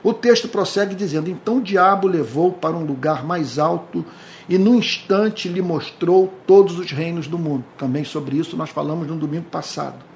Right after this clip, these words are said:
Então, o Senhor Jesus teve aquela visão dos reinos do mundo. Se fosse hoje, nós poderíamos dizer você ter uma visão de Paris, Londres, Nova York, Amsterdã, os reinos do mundo.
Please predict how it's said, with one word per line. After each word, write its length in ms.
Então, 300
o 60
Senhor 160
Jesus 340
teve 200
aquela 240
visão 360
dos 220
reinos 420
do 80
mundo. 280
Se 120
fosse 340
hoje, 380
nós 260
poderíamos 540
dizer 300
você 260
ter 180
uma 140
visão 300
de 80
Paris, 680
Londres, 640
Nova 280
York, 500
Amsterdã, 720
os 140
reinos 420
do 120
mundo. 420